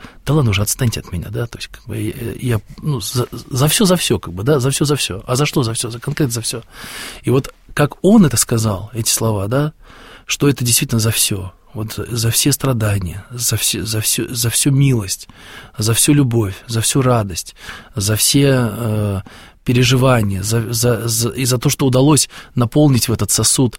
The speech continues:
теми какими-то добродетелями, которыми он наполнил множеством добродетелей, да, и как его ложно обвиняли много раз,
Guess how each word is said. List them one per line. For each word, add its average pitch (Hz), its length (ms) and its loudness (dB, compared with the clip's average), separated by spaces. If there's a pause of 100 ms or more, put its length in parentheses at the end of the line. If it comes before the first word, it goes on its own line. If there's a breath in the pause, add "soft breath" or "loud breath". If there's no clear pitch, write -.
(240 loud breath)
теми 117 260 2
какими-то 117 420 0
добродетелями, 120 720 2
которыми 107 460 -2
он 104 140 0
наполнил 110 460 2
множеством 113 640 2
добродетелей, 107 600 -2
да, 143 220 -2 (400 loud breath)
и 127 100 0
как 117 200 0
его 117 260 4
ложно 113 380 4
обвиняли 127 440 2
много 117 300 2
раз, 104 300 -2